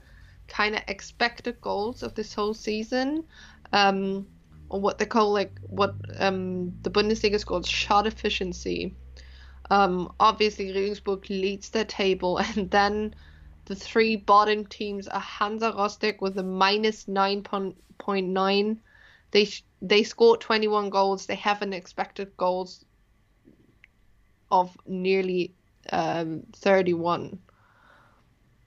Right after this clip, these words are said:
And games like this, you kinda know where it's coming from. And I do feel sorry about them, because they offer, they offer something to the table, but they just don't score goals. And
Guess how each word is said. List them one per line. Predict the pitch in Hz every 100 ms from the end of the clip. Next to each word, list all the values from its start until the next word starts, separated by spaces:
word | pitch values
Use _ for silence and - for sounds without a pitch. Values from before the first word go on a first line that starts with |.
| _
And | - 208 202 190 180 - - - _ - -
games | - 233 254 247 -
like | 226 214
this, | 208 208 208 - -
you | - 202 -
kinda | - - 220 214 214
know | 202
where | 190 190
it's | 180 160
coming | - 185 185 180
from. | 185 180 175 175 -
And | 190
I | 190
do | 185 180 - 214 214
feel | 220
sorry | 214 202 202
about | 202 190 190
them, | 190
because | 185 180 208 190 -
they | 185 170 - -
offer, | 208 214 - - 180 - _ _ _ _ _ _ -
they | 190 202 196
offer | 233 233
something | 220 196 190 190
to | 185
the | 170 165
table, | - 190 202 - -
but | -
they | -
just | 180 - - - -
don't | 214
score | - 180 -
goals. | - - 156 220 - - - - - - - - - -
And | 208 202 190 180